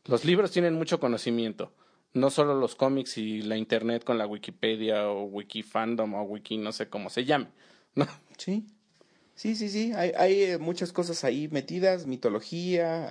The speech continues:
Speaker 2: animales, eh, construcciones, monstruos. Pero solamente ustedes van a, eh,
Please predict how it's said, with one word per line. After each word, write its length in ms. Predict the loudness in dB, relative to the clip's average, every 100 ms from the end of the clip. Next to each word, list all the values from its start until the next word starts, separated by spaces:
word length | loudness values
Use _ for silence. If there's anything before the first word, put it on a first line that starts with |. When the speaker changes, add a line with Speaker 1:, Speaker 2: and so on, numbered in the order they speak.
| -2
Speaker 2:
animales, 760 | -2 0 2 2 4 2 0 -6 -20 -20 -20 _ _
eh, 1000 | -2 0 2 2 0 0 0 0 0 0 -2
construcciones, 920 | -4 -4 -4 -2 0 0 0 -2 0
monstruos. 640 | 2 2 -2 -2 -2 -2 -12 _ _ _ _ 0
Pero 380 | 4 4 2
solamente 440 | 2 0 0 -2 -4
ustedes 400 | 0 2 2 2
van 180 | 0 2
a, 320 | 0 -2 -4
eh, 580 | -2 0 2 0 -2 -6